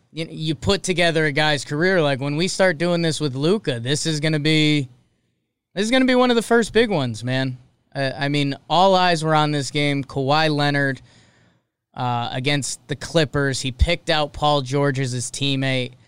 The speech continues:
Luka <laughs> just didn't care, man. And he, he takes the deep three. Even though he missed a couple of those, he airballed them. Not great.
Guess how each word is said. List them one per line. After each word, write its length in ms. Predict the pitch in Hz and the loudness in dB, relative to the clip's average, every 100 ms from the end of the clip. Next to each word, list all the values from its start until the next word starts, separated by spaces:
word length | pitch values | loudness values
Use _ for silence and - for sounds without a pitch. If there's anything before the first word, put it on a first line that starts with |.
| _ _ _ _ _ _ 113 | _ _ _ _ _ _ -6
Luka 240 | 165 233 | -4 0
<laughs> 20 | |
just 280 | - - - | 2 2 0
didn't 240 | - 170 - | -2 -2 -2
care, 300 | 123 151 139 | 0 2 2
man. 380 | 135 135 131 123 - | 2 0 0 -4 -12
And 360 | 135 131 127 117 | -4 -2 -2 -4
he, 280 | 131 131 127 - _ _ | -6 -4 -4 -8 _ _
he 120 | - 139 | -12 -4
takes 320 | 165 170 - | 0 0 0
the 100 | 151 | -4
deep 300 | 127 147 151 | 0 0 0
three. 360 | - 151 156 | -2 0 2
Even 320 | 156 151 165 196 | 2 2 2 2
though 120 | 208 | 2
he 80 | 185 | 2
missed 320 | 156 180 - | 2 0 0
a 80 | 185 | -2
couple 380 | 160 156 175 | -2 -2 0
of 120 | 190 170 | 0 4
those, 420 | 185 233 226 - | 4 2 -2 -6
he 160 | 135 | -4
airballed 500 | 117 160 185 151 120 | 0 2 2 2 0
them. 240 | 113 151 180 - | -4 -8 -10 -6
Not 220 | 131 156 | -4 -4
great. 400 | 123 113 120 226 | -4 -6 -6 -8